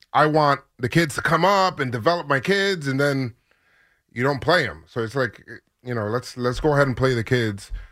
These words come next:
I want the Yankees to be a little bit more brave, like,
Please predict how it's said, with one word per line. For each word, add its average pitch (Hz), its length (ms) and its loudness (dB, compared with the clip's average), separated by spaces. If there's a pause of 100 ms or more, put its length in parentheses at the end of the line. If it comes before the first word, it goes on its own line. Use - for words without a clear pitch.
(220)
I 180 80 6
want 247 160 0
the 220 80 -6
Yankees 196 300 0
to 156 80 2
be 160 160 2
a 147 40 2
little 147 380 0
bit 135 240 0
more 131 540 0 (200)
brave, 131 400 0
like, 151 340 2